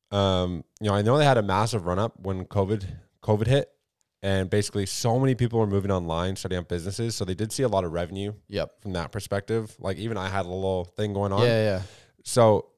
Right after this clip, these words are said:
Speaker 1: but now that people are going back to work and jobs and everything's opening up, I think they're just starting to see, like, a little bit, there's not as many people on the platform as often. So maybe their guidance changed a bit.
Speaker 2: For sure.
Speaker 1: But if they
Speaker 2: Would've
Speaker 1: start introducing these N F Ts,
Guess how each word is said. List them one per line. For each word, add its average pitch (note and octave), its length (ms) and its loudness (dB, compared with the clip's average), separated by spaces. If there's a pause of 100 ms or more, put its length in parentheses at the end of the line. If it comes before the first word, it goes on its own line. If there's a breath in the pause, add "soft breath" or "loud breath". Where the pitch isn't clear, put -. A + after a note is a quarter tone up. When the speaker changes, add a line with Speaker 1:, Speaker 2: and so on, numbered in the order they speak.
(280)
Speaker 1:
but B2+ 160 -2
now B2 220 6
that A#2 160 0
people A2+ 180 -2
are G#2 40 0
going G2+ 120 0
back F#2+ 140 0
to G2+ 100 -4
work G2 460 0
and F2+ 100 -14
jobs F#2 360 0
and F#2+ 40 -4
everything's F#2+ 280 -6
opening F2+ 200 -4
up, - 120 -12
I F#2+ 80 -6
think A2 240 -4
they're G#2+ 80 -4
just F2 180 -8
starting G2+ 140 -2
to F2+ 80 -8
see, G2 200 -6
like, F2+ 140 -4
a F#2+ 60 -6
little F#2 160 -2
bit, F2+ 180 -4 (1000)
there's G#2+ 140 -4
not C3 120 2
as G#2+ 80 -2
many A2 140 0
people - 260 -2
on G2 160 -2
the F#2 60 -4
platform F#2+ 480 -6
as F2 140 -6
often. A2 440 -6 (500)
So F2 580 -2 (300)
maybe G2 200 -4
their F#2 100 -2
guidance E2+ 460 -4
changed A2 380 -4
a G#2 40 -8
bit. A#2 260 -2
Speaker 2:
For A2 100 -2
sure. F#2+ 180 0
Speaker 1:
But - 80 -6
if - 40 -12
they A#2 80 2
Speaker 2:
Would've F2 140 4
Speaker 1:
start D3 160 4
introducing B2 440 0
these A2 140 0
N G#2+ 80 4
F F#2+ 100 -2
Ts, A#2 480 0